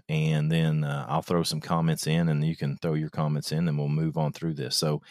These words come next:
if you're listening, probably if you're driving, don't do this while you're driving, but if you're listening where you can take notes, then just write these down.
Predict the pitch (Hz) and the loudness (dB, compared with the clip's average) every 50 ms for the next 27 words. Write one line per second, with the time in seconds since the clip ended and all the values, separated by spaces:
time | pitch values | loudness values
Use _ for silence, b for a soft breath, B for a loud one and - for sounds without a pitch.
0 | B B B - 113 - 104 95 90 92 110 117 113 - - 90 82 85 87 82 | B B B 0 2 4 4 2 4 6 8 8 8 8 6 4 4 4 2 0
1 | - _ _ _ - - - - 104 101 101 104 98 95 92 92 - - 76 78 | -2 _ _ _ -12 -8 0 4 6 8 8 8 8 6 4 4 2 -2 -10 -4
2 | 76 95 92 90 92 90 85 80 85 87 85 78 90 90 87 78 87 87 85 85 | 2 4 6 6 6 6 6 4 4 2 2 2 2 0 2 0 0 2 2 0
3 | - - 87 85 85 78 73 67 76 80 80 - 80 73 65 69 73 76 - - | 0 0 0 0 0 0 -2 -2 0 2 4 4 4 2 0 -2 -6 -4 -4 -2
4 | 80 78 80 76 76 - - 78 76 76 78 85 87 - - 85 82 80 82 82 | 0 0 0 -2 -4 -6 -6 -6 -4 -2 -2 -2 -2 0 -2 -2 -2 0 0 -2
5 | 80 76 82 76 - - 76 - 80 82 82 80 - - 82 80 80 80 71 - | -2 -2 -4 -4 -2 -4 -2 0 0 0 0 0 -2 -2 -2 0 0 0 -2 -4
6 | - - 82 82 80 - 82 76 71 69 78 80 80 73 69 71 | -4 -2 -2 -2 0 -2 -4 -6 -4 -2 0 0 0 0 -2 -6